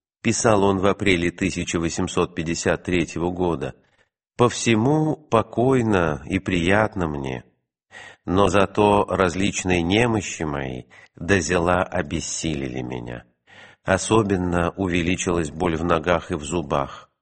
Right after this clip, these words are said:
но всё это не без пользы для меня. И хотя от многих грехов моих немоществует тело, немоществует и душа моя, но благодарение Господу Богу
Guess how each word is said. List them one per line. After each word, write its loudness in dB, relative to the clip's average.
но 2
всё -2
это -2
не 0
без -2
пользы -4
для -8
меня. -10
И -4
хотя 4
от 0
многих 2
грехов -2
моих 0
немоществует -4
тело, 0
немоществует 2
и 0
душа 0
моя, -8
но 4
благодарение 0
Господу -2
Богу -2